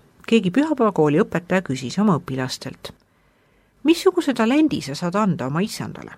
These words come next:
Keegi, kes oskas hästi laulda, ütles:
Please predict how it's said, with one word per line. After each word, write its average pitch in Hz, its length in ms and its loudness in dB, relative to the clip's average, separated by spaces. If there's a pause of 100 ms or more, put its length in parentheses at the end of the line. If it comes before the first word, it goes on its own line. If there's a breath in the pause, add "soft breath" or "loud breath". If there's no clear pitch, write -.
(1040)
Keegi, 147 280 -2
kes 285 200 0
oskas - 320 -2
hästi 180 280 -2
laulda, 156 320 0
ütles: 170 260 -12